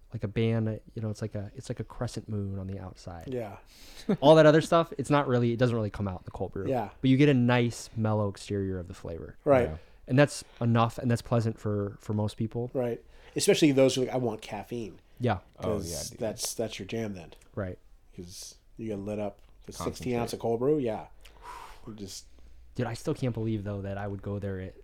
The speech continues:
Speaker 1: eight P M and
Speaker 2: Yeah.
Speaker 1: drink cold brew.
Speaker 3: Bro.
Speaker 1: I mean, that is gnarly.
Speaker 2: That is pretty gnarly. I don't think I could do cold brew like that, or even coffee. Espresso is weird, though. Espresso does not, doesn't do a thing to me.
Speaker 1: Yeah, we need to look at, it's such a nerdy topic, but it, it is,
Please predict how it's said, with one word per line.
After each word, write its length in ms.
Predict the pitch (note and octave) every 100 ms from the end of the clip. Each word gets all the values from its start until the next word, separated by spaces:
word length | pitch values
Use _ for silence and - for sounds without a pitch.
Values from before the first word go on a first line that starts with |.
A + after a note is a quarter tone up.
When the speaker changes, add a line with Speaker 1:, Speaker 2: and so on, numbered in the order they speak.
| - A2+
Speaker 1:
eight 180 | A2 -
P 180 | G#2 F#2
M 60 |
and 140 | E2+ - - -
Speaker 2:
Yeah. 180 | G2+
Speaker 1:
drink 260 | G2 F#2+ F2 -
cold 220 | G2 F2
brew. 220 | E2+ F2+ - - - -
Speaker 3:
Bro. 280 | - - - - - - -
Speaker 1:
I 60 | C3+
mean, 140 | A2+
that 140 | A2+ A#2+
is 160 | G2+
gnarly. 420 | G2 G2 A2+ G2 -
Speaker 2:
That 120 | D3+
is 120 | C3+
pretty 200 | B2 A2+
gnarly. 240 | A2+ G#2
I 40 | A2
don't 80 | C3
think 120 | C3+
I 20 | A#2+
could 120 | A2+
do 60 |
cold 220 | A2 A#2 A2
brew 120 | A#2
like 180 | A2+ G2+
that, 240 | A2 A2
or 80 | B2
even 200 | F#3 E3
coffee. 380 | - C#3 C#3 A#2+
Espresso 400 | - G#3+ G#3+ F#3
is 80 | A#2
weird, 240 | A#2 A2+
though. 80 | G2+
Espresso 520 | F#2+ - C3+ D3+ C3
does 220 | A#2 A2+ A#2
not, 400 | A2 G#2+ G#2 - - - - - - - - - - - - - B2
doesn't 180 | A2+ G#2+
do 80 | G#2
a 40 |
thing 220 | G2 G2+
to 40 | F#2+
me. 140 | F#2 - - - - - - - - - - - - - - - -
Speaker 1:
Yeah, 200 | A2+ A2+
we 120 | A2+ F#3
need 100 | G#3
to 60 |
look 200 | A2+ A2+
at, 80 | A#2+
it's 220 | B2 D3 -
such 260 | - E3+
a 40 | C#3+
nerdy 440 | A2+ G#2+ A2 G#2+
topic, 380 | - G#2 A2 A2+
but 100 | A2+
it, 160 | A2 A2+
it 120 | B2+
is, 400 | B2 A2 - -